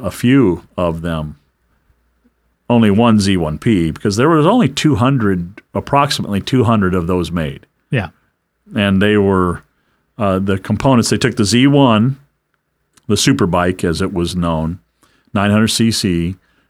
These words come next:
Speaker 1: and, uh, the C H P and, uh, I believe L A P D got together with Kawasaki and, uh, uh, and Dan Gurney of All American Racers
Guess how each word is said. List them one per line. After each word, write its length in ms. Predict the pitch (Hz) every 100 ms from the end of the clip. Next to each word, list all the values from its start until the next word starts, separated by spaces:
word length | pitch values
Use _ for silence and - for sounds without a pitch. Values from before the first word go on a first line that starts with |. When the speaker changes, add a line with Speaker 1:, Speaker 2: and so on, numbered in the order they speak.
| -
Speaker 1:
and, 600 | 98 98 95 92 90 104 _ 101
uh, 480 | 95 90 90 87 92
the 260 | 117 98 87
C 300 | - 123 113
H 240 | 113 -
P 480 | - 107 95 98 113
and, 600 | - 92 92 90 85 101 - _ _ 95
uh, 80 |
I 200 | 90 87
believe 280 | 85 95 95
L 180 | 98 95
A 100 | 98
P 220 | 101 110
D 200 | 95 92
got 260 | 90 90 98
together 460 | 110 110 104 98 95
with 160 | 87
Kawasaki 880 | - 95 98 120 104 95 85 82 98 _ _ _ _ _ _ _
and, 520 | 113 95 90 87 87 120
uh, 540 | 101 87 85 82 85 95 _ _ -
uh, 280 | 95 90 87 -
and 240 | 92 87
Dan 300 | 87 95 98
Gurney 560 | 95 107 104 90 90 117 123
of 240 | 90 87
All 260 | - 92 92
American 480 | 92 95 92 117
Racers 720 | 107 101 92 - 82 98 -